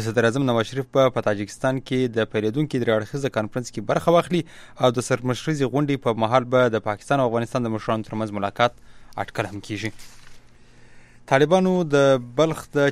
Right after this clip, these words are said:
چمتال په ولسوالۍ کې دیارلس ولسي پاڅون کوونکي وژلي دي. د بلخ ولایتي چارواکو د دغه ولایت د چمتال په ولسوالۍ کې تېره غرمه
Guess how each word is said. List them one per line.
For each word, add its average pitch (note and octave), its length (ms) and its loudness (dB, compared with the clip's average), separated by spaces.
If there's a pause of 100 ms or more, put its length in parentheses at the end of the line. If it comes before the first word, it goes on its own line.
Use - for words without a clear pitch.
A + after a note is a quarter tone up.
چمتال C3 460 -2
په C#3 80 0
ولسوالۍ B2+ 420 -2
کې B2 380 -10
دیارلس C#3 360 2 (120)
ولسي G#2+ 280 -6 (120)
پاڅون G#2 280 -2 (140)
کوونکي A2+ 380 -6
وژلي G2 280 -6
دي. G2 80 -4 (600)
د A2+ 240 4
بلخ A#2+ 220 0
ولایتي A2+ 280 0
چارواکو A2+ 380 2
د G#2+ 100 -4
دغه G#2+ 160 -2
ولایت G#2+ 220 -2
د A2 140 -4
چمتال G#2+ 340 -2
په A2+ 80 -4
ولسوالۍ A2 400 -2
کې A#2 160 -8
تېره D#3 220 4
غرمه C#3 200 4